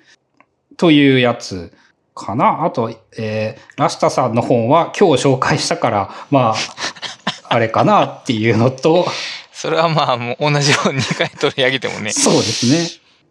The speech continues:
Speaker 1: ね。と、えー、そろそろだいぶまとまってきた生命はデジタルでできている。情報から見た新しい生命像。えー、まあそうですね。
Speaker 2: まあ、推し、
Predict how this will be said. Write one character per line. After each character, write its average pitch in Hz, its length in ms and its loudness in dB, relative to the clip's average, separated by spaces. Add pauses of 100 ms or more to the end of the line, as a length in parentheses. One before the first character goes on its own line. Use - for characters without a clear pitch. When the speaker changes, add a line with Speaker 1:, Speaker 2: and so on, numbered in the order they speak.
Speaker 1:
ね。 - 80 -20
と、 208 220 4
え 151 180 4
ー、 151 40 0
そ - 140 2
ろ - 120 4
そ 196 120 2
ろ 147 120 4
だ 170 160 2
い 180 40 2
ぶ 170 120 4
ま 170 160 4
と 170 100 4
ま 160 120 4
っ 156 100 -2
て 180 80 -2
き - 80 -6
た - 160 0
生 165 260 2
命 120 220 2
は 113 100 2
デ 135 140 4
ジ 120 100 -2
タ 117 100 0
ル 107 140 -4
で 101 80 -8
で 113 120 -2
き - 100 -12
て 117 100 0
い 95 140 -2
る。 92 160 -12 (240)
情 120 260 0
報 120 300 2
か 120 100 0
ら 113 100 2
見 113 140 0
た 110 180 -4
新 117 220 0
し 107 200 -2
い 95 40 -4
生 110 280 0
命 104 200 0
像。 85 320 -8 (880)
え 104 840 0
ー、 - 40 -20 (300)
ま 160 180 4
あ 139 40 4
そ 147 180 2
う - 20 0
で 123 100 0
す - 100 2
ね。 147 340 2 (800)
Speaker 2:
ま 156 520 -4
あ、 135 100 -6
推 196 80 2
し、 196 480 -8